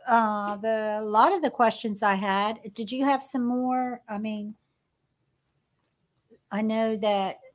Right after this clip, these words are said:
some came in several different ways.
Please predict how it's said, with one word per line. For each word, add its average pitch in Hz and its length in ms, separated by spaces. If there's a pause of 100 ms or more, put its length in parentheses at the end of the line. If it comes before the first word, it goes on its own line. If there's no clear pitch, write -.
(420)
some 226 300
came 208 380
in 202 500 (1200)
several 247 340
different 220 340
ways. 190 520